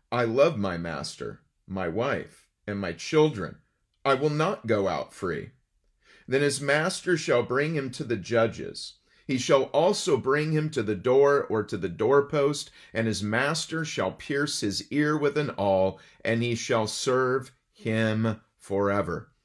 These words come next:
This is God's word. Let's pray together. Heavenly Father, we just come before you this morning, and we just pray that you would speak to us through this text. Lord, we believe that you inspired these words, that your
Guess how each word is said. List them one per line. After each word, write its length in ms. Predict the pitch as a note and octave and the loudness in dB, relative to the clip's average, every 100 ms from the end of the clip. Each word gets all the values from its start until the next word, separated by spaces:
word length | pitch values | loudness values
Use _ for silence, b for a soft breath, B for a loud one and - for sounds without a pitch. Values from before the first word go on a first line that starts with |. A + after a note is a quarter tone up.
| _ - | _ -12
This 220 | - - | -10 -8
is 100 | F2 | -6
God's 320 | G2 G2 F#2+ | -4 -4 -4
word. 300 | G#2 G2 E2 _ | -4 -4 -6 _
Let's 200 | G2 F#2+ | -16 -16
pray 240 | - G#2 F2+ | -6 -4 -4
together. 400 | F2+ F2 E2 D#2+ _ _ _ _ _ b b b b b b b b b b b _ | -4 -6 -8 -12 _ _ _ _ _ b b b b b b b b b b b _
Heavenly 260 | - B2 B2+ | -6 -2 -2
Father, 400 | A#2+ B2+ A#2+ A#2+ | 0 2 4 2
we 140 | B2 | 0
just 180 | A#2 - | -2 -2
come 160 | A#2+ A#2 | -2 -4
before 300 | A2+ A2+ A#2 | -2 0 2
you 60 | |
this 260 | G#2+ - - | 2 -2 -2
morning, 400 | A2 G#2+ G#2 G2+ | -2 0 -2 -2
and 80 | G#2 | -4
we 80 | |
just 200 | G2+ G2 | -4 -8
pray 600 | - - G#2+ G#2 F#2 F2 - _ _ _ _ _ | -12 -6 -2 0 -2 -6 -12 _ _ _ _ _
that 180 | A2+ A2+ | -2 0
you 180 | B2 C3 | -2 0
would 220 | A#2 F#2 | 0 0
speak 680 | - - - - D3 C#3 - | -2 -4 -6 -2 -2 -2 -4
to 260 | B2 G2+ | 0 2
us 320 | F#2+ F2 - | 0 -2 -8
through 500 | - A2 G#2+ A2+ A#2+ | -10 -10 -2 2 2
this 340 | A#2 G#2+ A2+ - | 2 0 -2 -4
text. 680 | - F#2 - - - - - _ _ _ B B - | -8 -8 -8 -12 -14 -14 -20 _ _ _ B B -2
Lord, 240 | B2 A#2+ | 2 2
we 80 | A#2+ | 0
believe 540 | A2 A2 A2+ A#2+ A#2 G#2+ | 0 0 0 0 -2 0
that 260 | G#2+ G2+ | 0 0
you 220 | A#2+ A#2 | 0 0
inspired 1000 | A2+ G#2+ G2 - - - A2+ A2+ B2 B2 | 0 -2 -4 -6 -8 -6 -2 0 2 0
these 300 | B2 A#2+ A#2 | -2 -4 -4
words, 400 | A#2 A#2 A#2+ A2+ | -2 0 0 -2
that 220 | B2+ G#2+ A#2 | -4 -4 -2
your 220 | G#2+ | -2